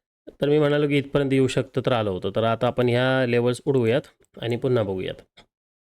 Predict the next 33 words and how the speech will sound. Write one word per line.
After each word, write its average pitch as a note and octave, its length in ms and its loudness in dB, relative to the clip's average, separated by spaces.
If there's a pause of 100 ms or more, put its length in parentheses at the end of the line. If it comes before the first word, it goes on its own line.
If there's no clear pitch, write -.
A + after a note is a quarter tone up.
(200)
आता D3+ 160 0
जसं F3+ 260 0
पुन्हा F3+ 360 2
सेम D3 340 0
डाव C#3 220 0
जोन्स C#3+ 260 0
जसा, C3+ 580 2
अ, C#3 440 -2
गॅप B2+ 380 -2 (380)
डाऊन C3 360 0
झाला, B2 280 2
हा B2 280 -2
ही B2+ 160 -2
गॅप A#2 280 -2
डाऊन B2 160 0
होण्याचे A#2+ 340 -2
चान्सेस B2 440 -6
आहेत. A#2 100 -4
जर A#2+ 220 -4
इथपर्यंत B2 600 -4 (340)
चोवीस B2 220 0
हजार A#2+ 180 -2
आठशे A#2 380 -4
बारा A#2 560 0
गॅप A2+ 220 -2
डाऊन A#2+ 180 -2
झाला, A#2+ 220 -2
तर A2+ 140 -6
पुन्हा A2+ 340 -4
हे A#2 220 0 (720)
चोवीस C3+ 260 2
हजार B2+ 180 0
सातशे C3 880 -2